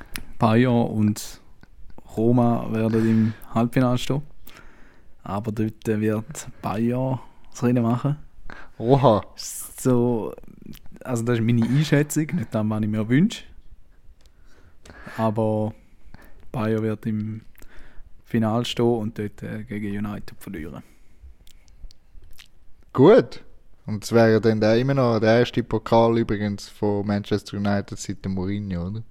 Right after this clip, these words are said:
Speaker 1: Nein.
Speaker 2: Haben wir mittlerweile einen Pokal gefeiert?
Speaker 1: F-, äh, der Carabao Cup.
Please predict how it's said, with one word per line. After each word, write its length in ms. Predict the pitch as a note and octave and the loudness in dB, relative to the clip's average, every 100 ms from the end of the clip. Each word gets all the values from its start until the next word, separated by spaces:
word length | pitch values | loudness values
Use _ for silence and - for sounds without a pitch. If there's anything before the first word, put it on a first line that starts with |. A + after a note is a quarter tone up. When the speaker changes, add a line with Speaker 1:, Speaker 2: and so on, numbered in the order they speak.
| - - - - | -18 -20 -16 -10
Speaker 1:
Nein. 360 | G#2 G2+ G2+ - - - - - - - - - - - - - | -8 -8 -10 -16 -20 -20 -20 -20 -20 -20 -20 -20 -20 -20 -20 -8
Speaker 2:
Haben 160 | G2 B2+ | -4 -4
wir 80 | A#2+ | -4
mittlerweile 420 | A2+ A2 A2 A2 | -4 -2 -2 -2
einen 80 | G2+ | -4
Pokal 380 | G2+ - A2+ A2 | -8 -4 -4 -4
gefeiert? 440 | - B2+ - - - - - - - | -6 -8 -10 -16 -18 -20 -20 -18 -14
Speaker 1:
F-, 300 | G#2 - B2 | -14 -12 -6
äh, 240 | A2 G#2 | -4 -4
der 260 | G#2 G#2 G#2 | -6 -8 -10
Carabao 600 | - A2 G#2+ G#2 G#2 A#2 | -8 -8 -8 -8 -8 -8
Cup. 240 | - A2 | -10 -14